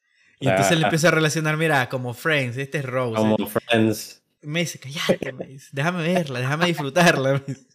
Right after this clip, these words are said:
Speaker 2: Sí, ahí
Speaker 1: Sí.
Speaker 2: lo, lo sentimos, pues caemos mal a veces, pero
Speaker 1: Sí,
Speaker 2: ya.
Speaker 1: eh, ni modo, eso, eso sí es,
Speaker 2: Ni
Speaker 1: es
Speaker 2: modo,
Speaker 1: parte,
Speaker 2: así
Speaker 1: es
Speaker 2: es, ¿no?
Speaker 1: parte de los que a, los que no, nos gusta ir más allá que solo ver la película.
Speaker 2: Sí,
Speaker 1: Conocer a los
Speaker 2: loco, no.
Speaker 1: actores, el guión.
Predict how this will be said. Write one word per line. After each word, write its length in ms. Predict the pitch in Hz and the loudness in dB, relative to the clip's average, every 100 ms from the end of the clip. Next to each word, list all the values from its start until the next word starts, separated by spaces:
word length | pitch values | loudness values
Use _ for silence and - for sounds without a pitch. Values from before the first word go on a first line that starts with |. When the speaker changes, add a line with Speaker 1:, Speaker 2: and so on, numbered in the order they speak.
| - _ 220 180 143 - | -20 _ -8 -6 -6 -4
Speaker 2:
Sí, 300 | 104 117 123 120 | 0 4 6 6
ahí 120 | 123 | 6
Speaker 1:
Sí. 60 | |
Speaker 2:
lo, 120 | 110 117 | 4 2
lo 140 | 117 - | 0 0
sentimos, 640 | 123 113 147 147 127 110 | 2 2 4 6 4 4
pues 160 | 131 120 | 4 4
caemos 380 | 113 139 151 123 | 4 4 4 4
mal 200 | 127 107 | 4 4
a 80 | 98 | 4
veces, 280 | 113 - - | 4 2 -2
pero 200 | 101 95 | 0 0
Speaker 1:
Sí, 40 | 92 | 0
Speaker 2:
ya. 140 | 92 | 0
Speaker 1:
eh, 280 | 98 135 127 - 123 | 0 -2 -4 -10 -12
ni 120 | 117 | -10
modo, 340 | 107 123 104 101 | -6 -6 -6 -10
eso, 240 | 101 - - | -14 -16 -14
eso 240 | 110 113 | -12 -12
sí 200 | 110 120 | -10 -6
es, 100 | 117 - | -6 -4
Speaker 2:
Ni 60 | |
Speaker 1:
es 60 | 127 | -2
Speaker 2:
modo, 80 | 117 | 2
Speaker 1:
parte, 340 | 139 139 151 | 2 2 0
Speaker 2:
así 120 | 147 135 | 0 2
Speaker 1:
es 60 | |
Speaker 2:
es, 20 | |
¿no? 60 | 113 | 2
Speaker 1:
parte 260 | 139 117 156 | 2 2 0
de 240 | 147 135 | 0 0
los 160 | 127 - | -2 -4
que 260 | 120 117 | -6 -4
a, 200 | 113 110 - | -4 -6 -10
los 220 | 117 117 | -12 -12
que 100 | 113 | -12
no, 200 | 107 101 | -12 -10
nos 340 | 110 107 104 | -10 -10 -12
gusta 540 | 104 120 139 131 120 - | -14 -8 -2 -2 -4 -8
ir 160 | 135 135 | -8 -6
más 160 | 135 | -8
allá 440 | 123 117 131 120 - - | -8 -4 -2 -2 -6 -18
que 80 | 110 | -12
solo 240 | 120 117 | -8 -4
ver 140 | 117 | -4
la 160 | 123 117 | -4 -8
película. 520 | 104 117 - - - | -8 -8 -8 -14 -20
Speaker 2:
Sí, 520 | _ _ _ _ _ | _ _ _ _ _
Speaker 1:
Conocer 460 | - 117 110 107 107 | -12 0 4 6 6
a 40 | 135 | 2
los 160 | 127 | -2
Speaker 2:
loco, 100 | 107 | -4
no. 100 | 95 | -8
Speaker 1:
actores, 440 | 92 135 131 123 113 | 0 2 2 0 -4
el 80 | |
guión. 400 | 104 117 135 135 | -6 -4 -4 -6